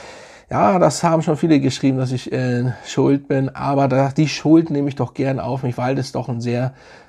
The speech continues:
cooles Hobby ist. Und wer will nicht gut riechen?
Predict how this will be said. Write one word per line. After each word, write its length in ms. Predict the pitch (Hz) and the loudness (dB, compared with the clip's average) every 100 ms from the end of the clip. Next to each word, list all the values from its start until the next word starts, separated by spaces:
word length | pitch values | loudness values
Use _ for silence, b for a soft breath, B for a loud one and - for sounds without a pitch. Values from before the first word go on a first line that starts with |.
| B | B
cooles 480 | - 139 131 117 - | 0 4 6 4 0
Hobby 200 | 123 120 | 0 0
ist. 100 | 113 | -2
Und 140 | 120 123 | -2 2
wer 220 | 139 135 | 2 2
will 200 | 120 120 | 2 2
nicht 240 | 117 123 | 0 -6
gut 260 | - 123 - | -2 -2 -2
riechen? 640 | - 127 214 - 110 95 131 | -6 0 -2 0 -4 -4 -12